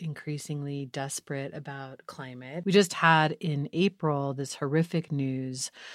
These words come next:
of a longtime climate activist who set himself on fire in front of the Supreme Court on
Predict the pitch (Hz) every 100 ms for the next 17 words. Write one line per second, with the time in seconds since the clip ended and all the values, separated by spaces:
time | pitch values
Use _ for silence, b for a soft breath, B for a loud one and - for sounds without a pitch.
0 | B _ - 156 143 139 139 135 - 151
1 | 143 139 139 135 135 147 147 147 151 -
2 | 147 139 139 135 135 147 b b - 311
3 | 320 262 214 - 196 185 175 - - -
4 | - 180 165 160 151 - 165 180 190 180
5 | 160 - 143 139 - 143 170 185 147 143
6 | - 143 - 139 143 160 139 135 - -
7 | 151 151 - - 160 143 - 156 156 160